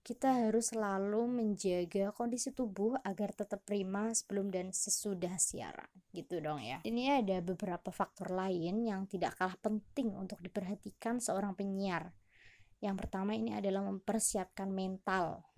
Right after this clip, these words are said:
Ini harus banget sih. Percuma kalau materi kalian udah menguasai, tapi mental kalian down banget, itu bakal buat materi-materi yang udah kalian persiapin tadi itu jadi nol besar dan zong kalau kalian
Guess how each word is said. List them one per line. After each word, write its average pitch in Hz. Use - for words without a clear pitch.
Ini 214
harus 196
banget 190
sih. 196
Percuma 208
kalau 196
materi 190
kalian 190
udah 202
menguasai, 190
tapi 190
mental 185
kalian 190
down 196
banget, 185
itu 214
bakal 202
buat 196
materi-materi 226
yang 226
udah 208
kalian 214
persiapin 214
tadi 202
itu 247
jadi 202
nol 196
besar 180
dan 180
zong 175
kalau 175
kalian 180